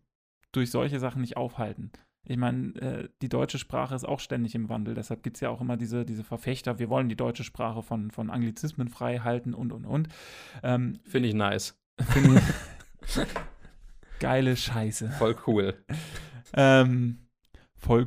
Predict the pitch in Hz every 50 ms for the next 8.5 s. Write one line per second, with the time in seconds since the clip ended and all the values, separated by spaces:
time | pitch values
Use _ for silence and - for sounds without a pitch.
0 | - - - 131 127 120 117 107 - - - - - 135 143 131 - - - -
1 | - - - _ _ _ _ _ _ _ _ _ _ - 131 139 143 - 156 143
2 | 123 135 143 151 151 143 131 135 131 139 135 131 123 135 143 147 135 131 117 117
3 | 139 170 156 120 110 - - 120 120 123 127 127 127 131 123 120 127 123 117 117
4 | 135 131 120 135 - - 143 131 127 127 131 131 123 - 135 135 131 131 127 123
5 | 127 131 131 123 131 127 123 - - 123 120 - - - 123 - - 147 - -
6 | 127 123 - 143 156 156 151 131 120 123 123 120 120 117 - - - 113 110 117
7 | 110 117 120 117 117 117 120 113 117 117 120 123 110 101 110 101 - - 113 101
8 | 87 98 95 98 - 160 143 139 - -